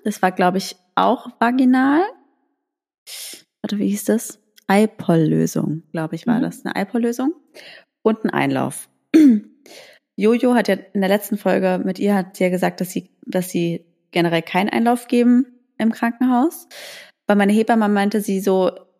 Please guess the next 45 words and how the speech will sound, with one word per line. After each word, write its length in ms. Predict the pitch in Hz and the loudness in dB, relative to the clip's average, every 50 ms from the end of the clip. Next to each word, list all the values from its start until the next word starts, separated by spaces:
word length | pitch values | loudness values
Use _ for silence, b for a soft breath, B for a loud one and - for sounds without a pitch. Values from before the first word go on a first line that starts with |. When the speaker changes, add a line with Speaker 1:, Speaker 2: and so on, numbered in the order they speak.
| - - _ _ - | -20 -20 _ _ 0
Speaker 1:
Beleghebammen 600 | - 202 208 233 226 - 226 226 - 190 190 185 | 2 4 4 4 2 0 0 2 2 2 2 2
machen 220 | 180 196 - 202 | 0 0 0 0
ja 80 | 180 - | 0 2
auch 40 | - | 2
nochmal 180 | 190 185 185 180 | 2 2 0 -2
viele 220 | - - 180 180 | -2 -2 -2 -2
Dinge 260 | 180 185 175 175 - | 0 0 0 0 -2
auch 100 | 180 175 | -2 -2
nochmal 240 | - 180 175 170 - | -2 -2 0 0 0
anders, 380 | - 185 196 233 254 285 - - _ | 0 0 0 0 -2 -2 -4 -10 _
so 160 | - - 202 208 | -8 -4 -2 -2
wie 60 | 220 | -2
ich 60 | 214 | -2
das 100 | - 214 | -2 -2
so 60 | 214 214 | -2 -2
mitbekommen 360 | 220 214 - 233 - 240 220 | -4 -4 -6 -4 -2 0 0
habe. 160 | 233 - - | 0 0 -2
Und 100 | 202 196 | -4 -2
sie 80 | 196 196 | -2 -2
meinte, 200 | 196 196 196 202 | -2 -2 -2 -2
sie 140 | 180 190 180 | -4 -4 -4
würde 120 | 180 180 180 | -4 -4 -4
einen 80 | 175 - | -4 -4
Einlauf 340 | - - 190 190 190 190 | -4 -2 -2 -4 -4 -6
quasi 220 | - - 185 180 175 | -6 -6 -4 -2 -2
empfehlen, 500 | 170 175 - - - 190 196 202 208 - B B B B B B B _ - | -4 -4 -4 -4 -2 0 0 0 -2 -4 B B B B B B B _ -2
weil 100 | 185 180 | 0 2
dadurch, 220 | 190 180 202 - | 2 2 2 0
dass 180 | - 180 - - | -2 -2 -2 0
der 340 | - 175 170 170 175 - - - _ _ _ _ _ _ _ _ _ _ - - _ - | 0 2 2 2 0 -2 -4 -12 _ _ _ _ _ _ _ _ _ _ -18 -10 _ -2
Enddarm 600 | 190 208 220 - - - - 190 185 185 185 - | 0 0 0 0 -2 0 2 4 4 4 2 0
entleert 520 | - 185 180 - 196 208 240 247 - - | -2 -2 0 2 2 2 2 0 0 0
wird, 360 | 277 285 311 285 - - - _ - | 0 0 0 -2 -6 -18 -18 _ -4
rutscht 320 | 202 202 196 - - - - | -4 -4 -4 -6 -8 -6 -6
das, 200 | 190 190 - - - | -6 -6 -6 -6 -4
also 120 | 185 175 190 | -2 0 0
hat 120 | 190 185 | -2 -2
das 100 | 190 - | -4 -4
Kind 200 | - - 208 196 | -2 0 0 0
ein 20 | - | 0
bisschen 240 | 208 202 - 185 175 | -4 -4 -2 0 0
mehr 100 | 175 170 | 0 0
Platz, 300 | - - 175 175 - - | 0 -2 -2 -2 -4 -8
um 140 | - 175 | -6 -2
weiter 480 | 170 156 160 160 - 156 147 147 - | -2 -2 -2 0 0 -2 -2 -2 -4